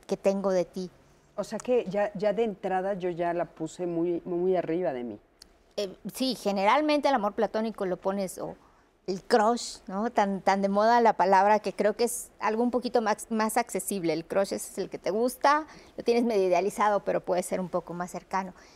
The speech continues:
Speaker 1: Sí, ya lo pusiste completamente por encima de ti, le pusiste esas cualidades que tú quieres ponerle, eso que a lo mejor te hace falta, eso que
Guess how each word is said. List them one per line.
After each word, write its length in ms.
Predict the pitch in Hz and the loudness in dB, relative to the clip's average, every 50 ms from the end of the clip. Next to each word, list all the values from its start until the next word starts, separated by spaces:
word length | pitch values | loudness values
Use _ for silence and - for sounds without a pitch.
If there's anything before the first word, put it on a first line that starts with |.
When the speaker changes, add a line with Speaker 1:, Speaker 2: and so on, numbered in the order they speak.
| _ _ | _ _
Speaker 1:
Sí, 240 | - - 320 330 285 | -4 0 2 4 6
ya 100 | 240 220 | 6 4
lo 140 | 247 277 | 4 2
pusiste 420 | - 370 339 - 294 - - 285 277 | 0 0 0 0 -2 0 0 0 0
completamente 840 | - - 220 214 190 240 262 320 370 - 494 440 339 254 208 - 196 | 0 -2 -4 -4 -4 0 0 0 0 0 -2 0 0 -2 -2 -2 -6
por 200 | - - 185 180 | -4 -4 -4 -4
encima 360 | 185 185 - - 208 196 190 | -4 -6 -8 -8 -6 -6 -6
de 80 | 185 180 | -6 -6
ti, 120 | - 202 | -6 -2
le 120 | 202 202 196 | -2 -2 -2
pusiste 400 | - 226 208 - 269 - - 339 | -2 -6 -8 -6 -8 -4 -4 -2
esas 240 | 349 381 330 - | 0 0 -2 -2
cualidades 560 | - - 196 185 190 202 214 233 262 285 - - - - - - _ _ _ | -2 -2 -2 -2 -2 -2 -2 -2 -2 -2 -4 -8 -16 -20 -20 -20 _ _ _
que 160 | - 185 185 | -6 -6 -6
tú 280 | - _ 262 294 311 - | -6 _ -4 -4 -4 -2
quieres 460 | - 269 277 311 339 285 202 190 - - | 4 4 6 6 6 4 2 0 -2 -6
ponerle, 540 | - 190 190 190 190 180 160 165 180 - - _ _ _ _ - 170 | -8 -8 -6 -6 -6 -6 -6 -8 -10 -12 -14 _ _ _ _ -12 -4
eso 260 | 165 202 208 254 254 | -2 -2 0 0 0
que 80 | 240 247 | 0 0
a 40 | 220 | 0
lo 80 | 202 | 0
mejor 340 | 185 175 175 - 226 233 220 | -2 -4 -6 -4 -4 -4 -2
te 80 | - 240 | -2 -4
hace 160 | 208 - 190 | -4 -4 -6
falta, 460 | - - 233 240 233 - 220 202 202 | -2 0 0 0 0 -2 -2 -2 -2
eso 340 | 202 202 - - 226 208 - | -2 -2 -4 -6 -6 -8 -8
que 300 | - 202 180 165 165 165 | -10 -12 -10 -8 -10 -10